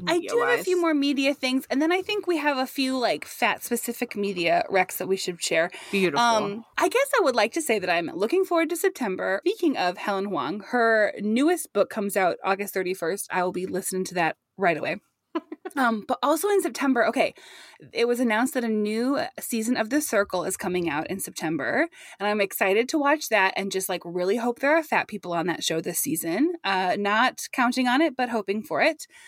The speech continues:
Speaker 1: The Big Brother finale happens at the end of September, so, you know, I'm gonna be watching, um, I was gonna say, like, I wanted to say all these words that aren't words, like, uh, diligently, virgently, fervent, her, er, I, there's so
Speaker 2: Whoa.
Speaker 1: m-,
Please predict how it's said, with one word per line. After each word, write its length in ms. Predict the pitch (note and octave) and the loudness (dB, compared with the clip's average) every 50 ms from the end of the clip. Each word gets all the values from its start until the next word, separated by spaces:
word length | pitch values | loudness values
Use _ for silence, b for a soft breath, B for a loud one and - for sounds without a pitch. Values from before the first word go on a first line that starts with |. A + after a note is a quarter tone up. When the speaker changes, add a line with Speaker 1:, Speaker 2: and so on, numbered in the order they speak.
| B B B B B B B B B B B _ _ - | B B B B B B B B B B B _ _ 0
Speaker 1:
The 180 | C4 B3 A#3 | 2 2 2
Big 240 | G#3+ A#3+ B3+ B3 G#3+ | 2 2 0 0 2
Brother 260 | - A#3 A3+ A3+ A#3+ | 2 2 4 4 2
finale 600 | A#3+ - - A#3+ A3+ G#3+ G#3 G3+ G3+ G#3 G#3 A3 A#3+ | 0 0 0 2 2 4 4 4 4 4 2 0 -2
happens 400 | - - - G#3+ G#3 - A#3+ A#3+ | -4 -2 -2 -2 -2 -2 -2 -2
at 80 | B3 | -2
the 140 | - C4+ B3 | -2 -2 -2
end 120 | A#3 B3 B3+ | 0 0 0
of 80 | C4 | 0
September, 560 | - C#4+ C4+ - - G#3+ G3 G3 F#3+ G3 G#3 | -2 -4 -6 -4 -4 -2 0 2 2 2 2
so, 140 | G#3+ - A3+ | 0 -2 -4
you 60 | G#3 | -2
know, 80 | G3 F#3+ | -2 0
I'm 80 | E3+ F#3 | 0 0
gonna 60 | G3 | 0
be 40 | F#3 | 0
watching, 580 | F#3 F#3 E3+ F3+ - - - F#3+ F3 F3+ F#3 B B B B B - G3+ F#3+ - _ - F3 F3 _ - - C3 D#3 F#3 F3+ - - - | 0 0 -2 -2 -2 -2 0 0 0 0 -4 B B B B B -4 -4 -4 -4 _ -20 -20 -20 _ -12 -12 -12 -12 -14 -14 -8 -2 0
um, 440 | F3 E3+ D#3+ - - D#3+ G3 F#3 _ _ _ - - _ _ _ _ _ _ - | 0 0 0 -2 -4 -6 -6 -8 _ _ _ -20 -20 _ _ _ _ _ _ -10
I 40 | G#3 | -4
was 100 | G#3+ A3+ | 0 2
gonna 120 | A#3 A#3 | 2 2
say, 160 | - - A#3 | 2 2 0
like, 200 | G3 F3+ - - _ _ _ _ _ _ - - | 0 0 -2 -4 _ _ _ _ _ _ -6 -2
I 140 | A#3+ B3 A3+ - | -2 -2 -2 -4
wanted 380 | - G#3 A#3 B3 C4 C#4+ D4+ D4 | -6 -4 0 2 4 4 4 2
to 80 | C#4+ | 0
say 160 | C4 - C4 | 0 2 2
all 160 | - D3 G3+ G#3 | 2 2 0 0
these 200 | A#3+ B3 G3+ G#3 | 0 -2 -2 -2
words 220 | G#3+ G#3+ A3+ - | 0 0 0 -2
that 100 | G#3+ - - | -4 -6 -4
aren't 220 | - F#3+ G3+ - - | -4 -4 -4 -4 -2
words, 300 | F#3 F#3+ E3+ E3 - - | -2 -2 -2 -2 0 -2
like, 200 | G3 F#3+ - B B B B B B B B _ _ - | -2 -2 -4 B B B B B B B B _ _ -6
uh, 140 | - - - - _ _ - F#3 F3 - | -6 -6 -6 -8 _ _ -20 -14 -4 0
diligently, 800 | B3+ C4 C#4+ D4 E4+ D#4+ - F#4+ F4 C#4 - D#4 D#4+ D#4 D4+ - | 2 2 4 4 2 4 4 2 2 4 4 4 4 4 4 0
virgently, 960 | - G3+ F#3 F#3 G#3 A3+ C4+ D#4 D4 D4 - E4 E4+ D#4 - D#4 D#4 D4+ C#4 - | -4 -10 -6 0 2 4 4 4 2 2 2 2 2 2 2 2 2 2 2 0
fervent, 720 | - G3+ F#3 G#3 A3 A#3+ C4 C4 C4+ E4+ E4 E4+ E4 - - - - | -4 -10 -4 0 0 0 2 2 0 2 2 2 0 -2 -10 -8 -4
her, 160 | - C#4 - _ - | -4 -4 -4 _ -4
er, 100 | A#3 - - - | -4 -4 -2 -2
I, 80 | G#3+ F#3+ G3 A3+ D4 E4 | 0 2 2 2 4 4
there's 200 | B3+ - E3+ F3 | 4 4 4 4
so 80 | B3+ A#3 | 4 4
Speaker 2:
Whoa. 60 | A3+ | 2
Speaker 1:
m-, 100 | A3 | 0